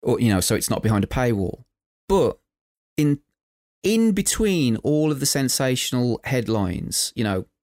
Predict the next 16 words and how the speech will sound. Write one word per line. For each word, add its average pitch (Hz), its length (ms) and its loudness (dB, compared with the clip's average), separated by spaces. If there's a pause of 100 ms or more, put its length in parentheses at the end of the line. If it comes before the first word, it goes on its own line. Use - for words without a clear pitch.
say, 92 440 -2 (640)
"Death - 220 -6
toll, 95 360 -2
blah, 113 120 -2
blah, 107 100 -2
blah," 104 380 -4
whatever, - 360 -6 (720)
then 170 260 2
they 160 160 0
add, 120 420 -2 (480)
"If 147 140 -2
you'd 156 140 -2
like 214 180 0
to 131 80 -4
support 156 460 -2
us," - 380 -6